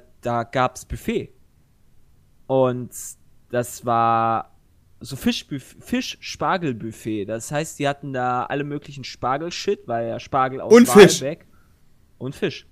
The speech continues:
Speaker 2: Mega nice.
Speaker 1: Die hatten halt, weißt du,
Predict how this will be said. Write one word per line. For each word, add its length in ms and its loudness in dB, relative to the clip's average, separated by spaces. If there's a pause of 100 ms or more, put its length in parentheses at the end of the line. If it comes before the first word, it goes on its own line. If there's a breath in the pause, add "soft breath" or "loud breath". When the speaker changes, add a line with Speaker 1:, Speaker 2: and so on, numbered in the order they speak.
(500)
Speaker 2:
Mega 220 -10
nice. 300 -12 (480)
Speaker 1:
Die 100 -6
hatten 120 -2
halt, 240 -4 (140)
weißt 320 -6
du, 20 -10